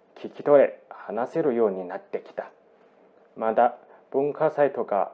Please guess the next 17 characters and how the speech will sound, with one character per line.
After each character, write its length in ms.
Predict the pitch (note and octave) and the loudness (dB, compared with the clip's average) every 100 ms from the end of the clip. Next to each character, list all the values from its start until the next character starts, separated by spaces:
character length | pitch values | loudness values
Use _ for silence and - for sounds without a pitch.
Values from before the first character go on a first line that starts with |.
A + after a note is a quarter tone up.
| _ | _
体 280 | - B2+ C3+ | -2 0 0
育 140 | - | -6
祭 160 | C3 G#2+ | -4 -2
を 120 | G2+ | -2
経 240 | - A#2 | -4 -6
験 200 | A#2 B2 | -4 -10
し 100 | - | -4
て、 240 | C3+ C#3 - _ _ _ _ _ | -2 -2 -4 _ _ _ _ _
日 100 | A2+ | -8
本 200 | A#2+ D#3 | -4 -2
社 160 | B2 A2+ | -2 -2
会 160 | A2+ | -2
に 200 | G2+ G2+ - _ | -2 -6 -10 _
す 160 | - B2 | -16 -16
っ 20 | |
か 280 | - - | -10 0
り 120 | D#3 | 0